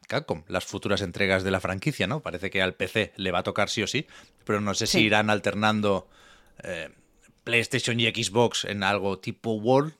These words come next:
Speaker 1: con Switch, con, eh, entregas más parecidas a Rise, pero bueno, supongo que se lo están pensando y que no van a tener problemas para, para colocar más de estos monstruicos y de estos dragones.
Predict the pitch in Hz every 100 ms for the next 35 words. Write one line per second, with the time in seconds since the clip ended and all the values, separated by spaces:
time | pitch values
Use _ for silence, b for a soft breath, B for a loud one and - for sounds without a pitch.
0 | _ 113 113 120 - _ _ _ _ -
1 | - 127 113 - - - _ - 104 95
2 | b b b b b _ - 87 - 92
3 | 87 104 101 104 98 - 90 98 98 101
4 | 90 110 156 - - 90 92 - _ _
5 | _ _ _ - - 95 92 95 95 95
6 | 92 92 87 - 92 - 98 95 - 98
7 | 92 82 85 82 82 - - 98 98 113
8 | 92 90 98 98 92 95 95 87 - 90
9 | 80 78 b b b b _ 101 95 -
10 | 98 95 104 92 98 - - - _ 92
11 | 98 - 95 101 - 92 95 87 87 87
12 | - 85 87 85 80 - -